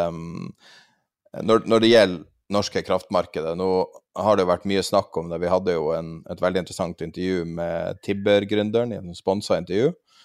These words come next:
forrige episode. Sammenfattet med, sammenfalt med, mm, at, eh, vi hadde, jeg vet ikke om det er rekordstrømpriser, men det er jo veldig høye strømpriser i Norge i hvert fall.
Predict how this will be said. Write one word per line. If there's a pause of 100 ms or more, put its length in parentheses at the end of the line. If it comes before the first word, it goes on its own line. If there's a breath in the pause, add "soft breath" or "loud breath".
(200 soft breath)
forrige
episode. (960)
Sammenfattet
med,
sammenfalt
med,
mm,
at, (180)
eh,
vi
hadde,
jeg
vet
ikke
om
det
er
rekordstrømpriser,
men
det
er
jo
veldig
høye
strømpriser
i
Norge
i
hvert
fall.